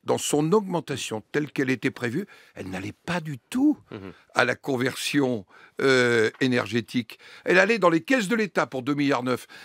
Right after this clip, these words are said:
Speaker 1: C'est d'ailleurs ce qu'a dit la commission des finances du Sénat, en disant, mais l'objectif, c'est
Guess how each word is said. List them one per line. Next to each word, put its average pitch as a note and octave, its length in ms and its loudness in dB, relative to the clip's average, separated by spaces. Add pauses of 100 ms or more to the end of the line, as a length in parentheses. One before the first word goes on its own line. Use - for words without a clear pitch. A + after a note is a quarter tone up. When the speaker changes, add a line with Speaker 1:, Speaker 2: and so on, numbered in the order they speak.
Speaker 1:
C'est - 280 -12
d'ailleurs F3 360 -2
ce - 160 -6
qu'a A2+ 220 -6
dit D3+ 220 -10
la D#3 80 -8
commission A2 420 -8
des F2+ 100 -10
finances - 460 -14 (180)
du A#2 300 -14
Sénat, D#3+ 440 -6 (1120)
en A#2 60 -10
disant, B2+ 220 0
mais D3 100 2
l'objectif, C3+ 560 -2
c'est A2 300 -6